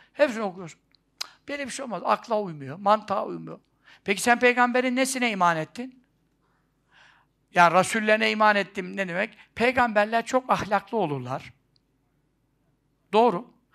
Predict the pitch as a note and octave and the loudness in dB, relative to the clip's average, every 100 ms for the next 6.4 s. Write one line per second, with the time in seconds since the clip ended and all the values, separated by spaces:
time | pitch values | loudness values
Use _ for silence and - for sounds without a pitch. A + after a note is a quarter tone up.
0 | - - A#3 B3 B3+ B3 A#3+ B3+ B3+ A3 | -20 -4 0 4 4 2 0 -2 -2 2
1 | A3 A3 G#3+ G3+ F#3+ D#3+ D3+ G3+ - _ | 2 0 -2 -4 -4 -6 -10 -16 -18 _
2 | _ F#3 A3 F3 G#3+ _ _ _ _ _ | _ -2 -2 -6 -14 _ _ _ _ _
3 | _ _ _ - C#3+ D#3+ G3+ D#3+ F3 D#3+ | _ _ _ -12 -4 -2 -2 -2 0 2
4 | D#3+ G3+ - G3 A#3 D#4+ E4+ E4+ D#4+ D4+ | 4 2 2 -2 -2 -2 -4 -4 -4 -6
5 | B3+ B3 A#3+ A3+ A3 G#3+ G3+ F#3+ F3+ E3 | -2 0 4 6 4 2 -2 0 -2 -2
6 | D3+ C#3 C3+ - | -4 -8 -14 -20